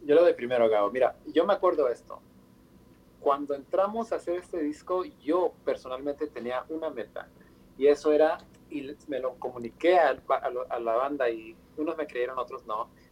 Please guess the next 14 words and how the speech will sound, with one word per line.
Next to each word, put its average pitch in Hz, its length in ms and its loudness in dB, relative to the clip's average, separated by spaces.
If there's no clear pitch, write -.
Y 117 80 -12
yo 127 100 0
dije, 131 320 -4
"Mira, 131 240 -2
este 156 580 0
es 147 140 0
el 147 200 -6
disco 170 600 -4
que 127 100 -2
va 120 120 4
a 123 60 2
definir 123 340 -10
nuestras 110 340 -6
vidas. - 480 -10